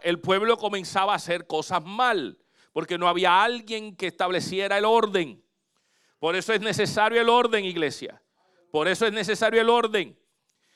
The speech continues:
Es tan así, escúchame, que cuando tú no tienes el orden de Dios en tu vida, no te dejas llevar por el Espíritu Santo, el diablo entra en acción, entonces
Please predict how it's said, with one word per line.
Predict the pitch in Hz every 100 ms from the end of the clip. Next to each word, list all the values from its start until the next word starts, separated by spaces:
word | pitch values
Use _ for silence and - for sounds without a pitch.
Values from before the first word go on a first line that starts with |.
| _
Es | 185 185
tan | 240 254
así, | 247 - 302 294
escúchame, | 226 269 254 202 160 143 _ _
que | 214
cuando | 208 220 214 208 196
tú | 277
no | 349 330
tienes | 320 320 285
el | 254 247
orden | 285 294 294 285 285
de | 269 269
Dios | 262 294 302 254 254 226 - -
en | 262 240
tu | 285
vida, | 320 294 175 98 _ _ _ _
no | 107 165 240
te | 269
dejas | 294 277 294
llevar | 285 285 302
por | 277 294
el | 285
Espíritu | 269 - 320 330 330 330
Santo, | 269 320 240 185 185 214 214 _ _ -
el | 302 330 339
diablo | 349 370 392 330 254 214 180
entra | 269 294 277 285
en | 269
acción, | 262 - 285 269 226 208 _ _ _ _
entonces | 220 226 294 285 285